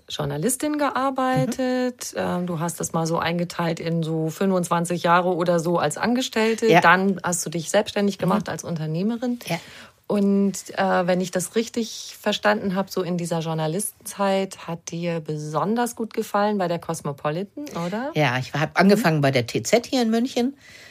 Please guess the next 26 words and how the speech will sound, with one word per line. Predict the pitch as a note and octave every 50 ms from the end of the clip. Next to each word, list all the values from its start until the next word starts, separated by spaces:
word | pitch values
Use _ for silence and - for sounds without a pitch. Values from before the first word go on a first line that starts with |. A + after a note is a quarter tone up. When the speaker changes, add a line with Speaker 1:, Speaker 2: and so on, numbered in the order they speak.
| - - _ _ _
Speaker 2:
sechs | - - - - F3 - -
Jahre | - C#3 C3+ C3+ C#3+ B2+ -
Reporterin | C#3+ A#2 - - F#3 G#3 - A3 G3 G3
in | F#3+
der | F3+ D#3+
Lokalredaktion. | D3 C#3 B2 - - D3+ F3+ G3 - F#3+ F3+ E3+ E3 _ - - F#3 F3+ F3 E3+ E3+ F3 F3 E3 E3
Es | D#3+ - -
war, | A#2+ G#2+ G#2 - _ _ - _
da | - C#3
hab | D3+
ich | D3 -
gelernt, | - C3 C3 C#3 C3+ B2+ A#2
was, | A2+ - -
wie | C3
Journalismus | B2 A2+ B2 A#2 A#2+ D#3 A#3+ - - A3 A3 -
geht. | A#3 A#3+ B3 - - - - - - - - - - - _
Dann | - D#3 D#3 D3+
war | D3 C3+ B2+
ich | B2+ B2+ -
bei | - C3+ B2
der | B2 A2+
Freundin, | - - D#3+ F3+ A3+ B3 B3+ C4+ E4 E4+ - -
zwischendurch | - - G#3+ F#3 F3+ D#3+ C3+ B2+
war | A2+ G2+
ich | G#2 G#2+ - -
arbeitslos | F#3+ A3 A#3 G#3+ G#3 - - G#3+ G3+ G3+ G3 G3+ G3+ G3 - - - - - -